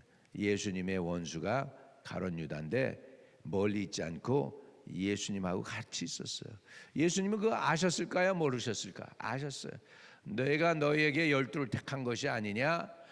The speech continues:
너희 중에 하나는 처음부터 마귀니라." 하나는 처음부터 마귀래. 근데 일부러 하나님이 그 처음부터 마귀인 가룟 유다를 선택하셨어요.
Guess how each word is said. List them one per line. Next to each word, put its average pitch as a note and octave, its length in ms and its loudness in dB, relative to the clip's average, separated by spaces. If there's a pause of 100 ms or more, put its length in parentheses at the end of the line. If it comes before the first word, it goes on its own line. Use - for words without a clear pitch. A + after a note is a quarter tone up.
(160)
너희 C3+ 340 4
중에 D3+ 200 0
하나는 D3+ 440 2
처음부터 F3+ 720 0
마귀니라." B2+ 580 0 (720)
하나는 C3+ 520 -2
처음부터 E3 640 -2
마귀래. G2 360 -2
근데 D#3 320 0 (260)
일부러 G3 460 2
하나님이 F#3+ 540 0 (220)
그 F#3 340 4
처음부터 F#3+ 600 0
마귀인 D#3 560 2
가룟 D3+ 380 0
유다를 C3+ 260 0
선택하셨어요. B2 840 -6